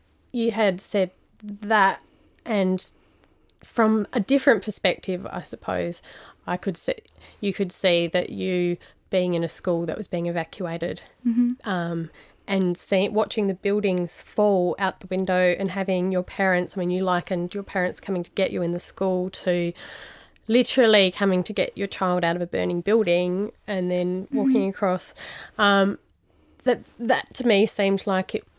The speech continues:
Speaker 1: it was, it wasn't nothing.
Speaker 2: Mm.
Speaker 1: And I suppose by saying, um, "Oh, I can't, you know,
Speaker 2: Mm-hmm.
Speaker 1: I can't speak to that 'cause I don't have a war," I was like, "Oh, that's really,"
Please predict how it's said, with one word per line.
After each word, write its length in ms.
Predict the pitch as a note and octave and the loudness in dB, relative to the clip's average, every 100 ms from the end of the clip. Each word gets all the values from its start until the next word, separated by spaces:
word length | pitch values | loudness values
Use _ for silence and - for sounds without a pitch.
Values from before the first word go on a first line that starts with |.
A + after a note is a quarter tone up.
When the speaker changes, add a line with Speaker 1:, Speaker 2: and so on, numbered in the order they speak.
| _ _ _ _ _ _ - | _ _ _ _ _ _ -4
Speaker 1:
it 120 | C#4 | 0
was, 340 | D4+ D4 D4 C#4 - | 4 4 4 0 0
it 140 | C#4 | 0
wasn't 280 | A#3 A3 A3+ | 2 2 0
nothing. 380 | G#3 F3 - C#2+ - - | -2 -2 -6 -8 -12 4
Speaker 2:
Mm. 320 | C#4+ C#4 B3+ D4 | 8 10 10 10
Speaker 1:
And 140 | G#3+ | 10
I 100 | G#3 | 8
suppose 500 | - D#4 A#3 G3+ G3+ | 8 4 6 6 6
by 180 | - G3 | 4 4
saying, 340 | - F#3 F3 E3+ - | 4 0 0 -2 -4
um, 280 | G3 E3+ E3+ - - - | -2 -2 -4 -10 -20 -4
"Oh, 240 | - A3 G#3+ | 4 6 6
I 120 | F#3+ | 4
can't, 420 | F3+ F#3 E3+ F3 - | 2 0 0 0 -6
you 100 | - | -4
know, 160 | F3+ E3+ | -2 0
Speaker 2:
Mm-hmm. 100 | A#3 | 4
Speaker 1:
I 160 | G3 F#3+ | 4 2
can't 240 | - - | -2 -4
speak 200 | - F#3 | -4 -6
to 60 | - | -6
that 140 | E3+ | -6
'cause 120 | - F3+ | -6 -2
I 100 | F3 | -2
don't 160 | F3 | -2
have 140 | F#3 F3+ | -2 -4
a 40 | |
war," 380 | F3 F#3 F3 E3+ | -2 2 2 0
I 60 | G#3+ | -4
was 220 | G3+ - | -6 -6
like, 160 | G#3+ - | -6 -8
"Oh, 40 | - | -18
that's 280 | - - - | -18 -16 -8
really," 240 | D#4+ D#4 | -6 -4